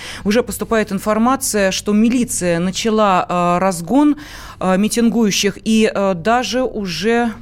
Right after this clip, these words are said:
пролилась первая кровь. Ну, вот так это или нет, э, все-таки нагнетает ли обстановку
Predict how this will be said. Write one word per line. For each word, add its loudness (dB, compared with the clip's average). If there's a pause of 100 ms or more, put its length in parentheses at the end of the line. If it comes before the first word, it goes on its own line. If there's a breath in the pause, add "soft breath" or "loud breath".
пролилась -2 (140)
первая -4
кровь. -6
Ну, -2
вот -4
так -2
это -2
или 2
нет, 4
э, -2
все-таки -10
нагнетает -2
ли 0
обстановку -2